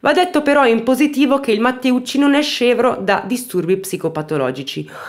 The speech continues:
poiché si sono evidenziati sintomi circoscrivibili nei seguenti ambiti. Disturbo depressivo non altrimenti specificato, disturbo del controllo degli impulsi,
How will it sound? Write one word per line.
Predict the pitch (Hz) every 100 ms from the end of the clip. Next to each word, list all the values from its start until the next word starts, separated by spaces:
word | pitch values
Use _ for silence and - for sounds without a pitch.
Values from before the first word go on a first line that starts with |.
| -
poiché | 427 427 226
si | 233
sono | 339 349
evidenziati | 196 196 196 196 339 220
sintomi | - 302 294 262 269 - _
circoscrivibili | - 381 392 254 247 247 196 180 165 202 226
nei | 262
seguenti | 269 302 277 170 147 139 185 -
ambiti. | 165 135 127 139 - -
Disturbo | - 226 226 349 381 294
depressivo | 247 294 285 269 - 294 311 277
non | 277 320
altrimenti | 294 285 269 240 247 247
specificato, | - 240 - - 226 - - - 76 - - _
disturbo | - 196 196 311 320 294
del | 269
controllo | 262 262 269 277 277
degli | 262 247
impulsi, | 254 240 254 254 - - -